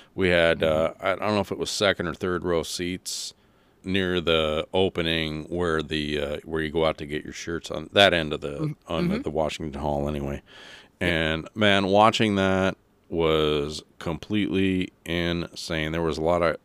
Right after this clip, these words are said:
Speaker 1: great stuff on there, too. And I
Speaker 2: Mm-hmm.
Speaker 1: think that was also the night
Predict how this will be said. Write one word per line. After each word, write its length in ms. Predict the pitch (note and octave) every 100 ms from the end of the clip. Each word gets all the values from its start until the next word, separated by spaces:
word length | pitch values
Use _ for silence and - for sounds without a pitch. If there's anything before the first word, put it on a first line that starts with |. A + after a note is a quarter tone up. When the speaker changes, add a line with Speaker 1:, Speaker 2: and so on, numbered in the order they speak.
| _ _ -
Speaker 1:
great 300 | - F#2 -
stuff 320 | - G2+ -
on 140 | G2 F#2+
there, 140 | F2+
too. 520 | - G2 G2 G2+ G2 - _ _ - - - _
And 180 | F2+ F2
I 60 |
Speaker 2:
Mm-hmm. 80 | E2
Speaker 1:
think 140 | A2 -
that 160 | G2
was 120 | F#2+
also 320 | F#2 F#2+ - F#2+
the 120 | F2
night 400 | F2 F#2 F#2+